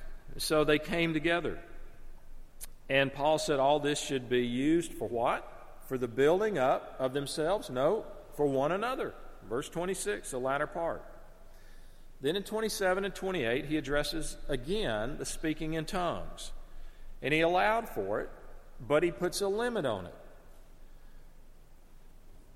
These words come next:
And the Corinthians seem particularly fascinated and even enamored with this gift of tongues to an excess,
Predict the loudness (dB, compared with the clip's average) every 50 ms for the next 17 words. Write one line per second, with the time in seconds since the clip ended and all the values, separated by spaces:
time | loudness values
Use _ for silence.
0 | -20 -18 -8 -2 2 2 2 2 2 0 2 2 2 4 6 4 4 4 2 0
1 | 2 2 2 2 2 -2 -4 -2 0 -2 -2 0 2 2 2 2 2 0 2 4
2 | 4 4 2 0 0 0 0 0 2 2 2 2 2 2 2 2 2 2 0 0
3 | -2 -4 -8 -8 -4 -2 0 2 4 4 4 2 2 2 0 0 0 2 0 0
4 | 2 2 0 0 -2 0 0 0 0 0 -2 -6 -6 -6 -6 -4 -2 0 0 0
5 | -2 -4 -6 -8 -10 -12 -12 -12 -16 -18 -18 -18 -20 -16 -2 2 4 4 4 4
6 | 2 0 0 -2 -6 -4 -2 0 0 -2 -2 -4 -6 -8 -8 -8